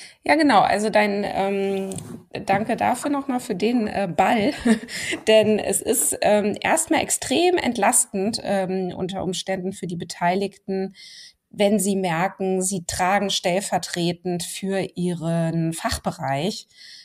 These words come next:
in der Organisation Konflikte aus. Ja,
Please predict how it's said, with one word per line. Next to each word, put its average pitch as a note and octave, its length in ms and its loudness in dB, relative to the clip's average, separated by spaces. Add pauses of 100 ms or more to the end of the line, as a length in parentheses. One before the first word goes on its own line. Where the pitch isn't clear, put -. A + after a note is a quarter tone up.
(160)
in G3+ 180 2
der G3+ 180 6
Organisation E3+ 880 -2
Konflikte - 600 -8
aus. - 280 -10 (520)
Ja, A3 200 -4